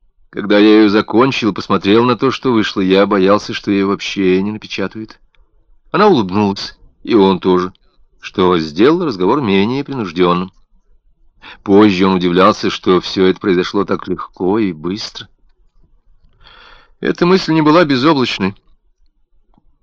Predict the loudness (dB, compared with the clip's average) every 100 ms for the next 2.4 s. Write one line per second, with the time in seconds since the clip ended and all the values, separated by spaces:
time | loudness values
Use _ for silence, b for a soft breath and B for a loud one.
0 | _ -10 -6 -6 -4 -2 0 0 0 0
1 | -2 0 0 0 -2 -4 -2 -2 -2 -6
2 | -8 -4 -2 -2